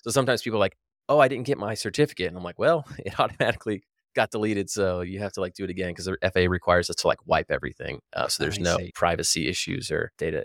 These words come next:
Speaker 1: issues. So they don't even have your, your name. They just have numbers are out there that are valid. And so if they ever,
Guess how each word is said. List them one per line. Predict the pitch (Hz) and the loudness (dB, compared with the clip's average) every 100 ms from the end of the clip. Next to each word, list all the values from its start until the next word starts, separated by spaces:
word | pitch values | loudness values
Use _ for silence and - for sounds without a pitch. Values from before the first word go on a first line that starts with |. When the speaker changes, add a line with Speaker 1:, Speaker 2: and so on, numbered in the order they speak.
| - | -8
Speaker 1:
issues. | 85 - - - _ _ _ | -10 -12 -12 -14 _ _ _
So | - 104 90 | 4 6 6
they | 104 127 | 6 6
don't | 110 | 4
even | 90 87 | 2 -2
have | 87 85 | -2 -2
your, | 87 85 - | -4 -6 -8
your | - 87 | -10 -8
name. | 87 71 | -6 -6
They | 78 | -6
just | 92 104 | -6 -2
have | 101 90 87 _ _ | 0 0 -2 _ _
numbers | 101 98 95 90 - | -4 -2 0 -2 -2
are | 95 | -2
out | 87 92 | 0 0
there | - 87 | 0 0
that | 82 | -2
are | - - | -4 -4
valid. | 90 90 131 175 - | 2 4 4 0 -2
And | 92 - | -2 0
so | 87 | 2
if | 85 - | 2 2
they | 76 | 2
ever, | 90 90 87 | 4 4 2